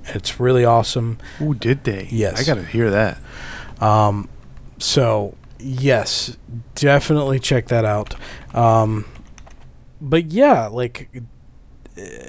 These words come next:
Speaker 1: really some great songs from this band. I know I made fun of 'em through part of it,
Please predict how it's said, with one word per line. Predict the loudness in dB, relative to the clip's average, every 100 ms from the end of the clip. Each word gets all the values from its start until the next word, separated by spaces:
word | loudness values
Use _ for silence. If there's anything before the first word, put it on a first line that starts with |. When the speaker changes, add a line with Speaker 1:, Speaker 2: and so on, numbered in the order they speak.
| -14
Speaker 1:
really | -10 -4 2 4 4 4 -2 -12 -10
some | 0 2 2
great | 0 4 4 4 2
songs | 2 4 2 2
from | 4
this | 4 4
band. | 4 6
I | 6
know | 4 4
I |
made | 4 2 2
fun | 0 2
of | 4
'em | 4 4 2 -4 -16 -14
through | -6 -2
part | 4 4
of | 6
it, | 4